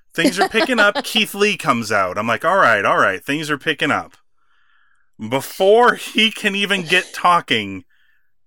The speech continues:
Speaker 1: Kona Reeves appears from the ether.
Speaker 2: He's the finest.
Speaker 1: Where did he come from? He's been gone for, like, a year.
Speaker 2: He was hiding.
Speaker 1: Well,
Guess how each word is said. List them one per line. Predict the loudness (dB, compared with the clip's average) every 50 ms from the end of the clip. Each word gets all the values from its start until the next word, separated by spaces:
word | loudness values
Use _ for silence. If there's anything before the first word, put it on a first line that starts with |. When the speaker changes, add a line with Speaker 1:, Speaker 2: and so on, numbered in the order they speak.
| _ _
Speaker 1:
Kona | -16 -14 -8 0 2 2 4 4 4 4 6 6 4 4 2
Reeves | -2 -2 -2 0 2 2 4 4 2 2 0 -2 -6 -2 0 0
appears | 0 0 0 -4 0 2 4 4 4 4 2 -2
from | -6 -4 -2 0 0 0 -2 -6 -10 -12 _ _ _ _ -2 -2
the | -2 -2 0 -2
ether. | 0 0 0 0 0 2 4 4 4 2 0 -4 -12 _ _ _ _ _ _ _ _ _ _ _ _ _ _ _ _ _ -20 -20 -20 -20 _ _
Speaker 2:
He's | -8 -6 -6
the | -6 -4
finest. | -2 -2 -2 -2 -4 -6 -10 -14 -18 -20 -20 -20 _
Speaker 1:
Where | -12 -2 2 4 6 8 8 8 8 6 4 0 -4
did | -6 -6 -2
he | 0 0 -2 -2
come | -4 -2 2 2 2 2 2
from? | -2 -2 0 2 4 4 2 0
He's | -2 -6 -4
been | -4 -4 -2 0
gone | 2 4 4 4 4 2
for, | 0 0 2
like, | 2 2 2 2 0 -4 -10 -20 _ _ -4
a | -4 -4
year. | -4 -6 -2 0 2 4 4 2 2 -2 -8 -16 _ _ _ _ _ _ _ _ _ _ _ _ _ _ _ _
Speaker 2:
He | -2 -2
was | -2 -2 -2
hiding. | -6 -8 -8 -8 -10 -12 -16 -18 _ _ _ _ _ _ _ _ _ _ _ _ _ _ _ _ _ _ _ _ _ _
Speaker 1:
Well, | 2 2 4 4 2 0 -2 -6